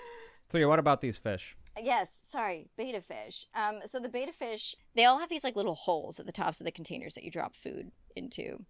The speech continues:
Speaker 2: And coincidentally, those holes are just big enough for betta fish to fit through.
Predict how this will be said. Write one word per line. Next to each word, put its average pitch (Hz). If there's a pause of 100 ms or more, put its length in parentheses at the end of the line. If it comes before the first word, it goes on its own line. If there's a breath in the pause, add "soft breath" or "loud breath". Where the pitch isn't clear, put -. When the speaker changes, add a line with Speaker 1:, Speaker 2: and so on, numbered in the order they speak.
(200)
Speaker 2:
And 165 (240)
coincidentally, 208
those 180
holes 202
are 175 (520)
just -
big 262
enough 165
for -
betta 196
fish 180
to 175
fit 202
through. 175